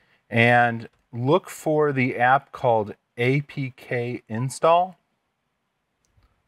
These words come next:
All right, then we're gonna click Install. And you're gonna look for U S B C memory.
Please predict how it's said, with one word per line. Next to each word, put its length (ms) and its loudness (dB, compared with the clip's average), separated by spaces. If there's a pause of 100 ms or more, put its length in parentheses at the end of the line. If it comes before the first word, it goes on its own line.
(300)
All 100 -2
right, 280 4 (320)
then 100 2
we're 100 2
gonna 140 0
click 380 -2
Install. 800 2 (1800)
And 100 0
you're 120 6
gonna 180 4
look 180 0
for 180 -2
U 360 -4
S 160 -4
B 220 -8
C 420 -8
memory. 800 -2